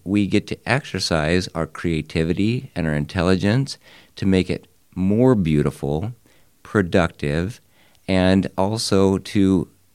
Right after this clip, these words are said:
maintain the harmony of it. And there is, now that's my religion, for sure,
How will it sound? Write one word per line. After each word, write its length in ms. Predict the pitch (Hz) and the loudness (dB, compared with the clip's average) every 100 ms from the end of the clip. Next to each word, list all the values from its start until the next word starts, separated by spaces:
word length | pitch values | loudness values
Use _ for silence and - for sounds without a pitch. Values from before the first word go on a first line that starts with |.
| - | -8
maintain 680 | 95 101 107 104 113 98 92 | -2 0 0 -2 0 0 0
the 60 | |
harmony 720 | 82 - 110 101 78 73 85 - | -2 0 2 4 2 0 -2 -4
of 180 | 95 78 | -4 -2
it. 240 | - - - - - _ | -6 -12 -20 -20 -20 _
And 280 | 92 95 87 - | 0 0 0 -4
there 280 | 87 101 98 | 0 2 2
is, 440 | 101 117 117 - - | 2 2 0 -4 -8
now 240 | 90 101 | 0 2
that's 340 | 101 76 120 - | 2 2 0 2
my 140 | 98 | 2
religion, 680 | 104 95 95 107 69 50 - - _ | 4 4 6 4 2 -6 -10 -20 _
for 180 | - 87 | -6 -4
sure, 460 | - 117 95 - | 0 0 2 0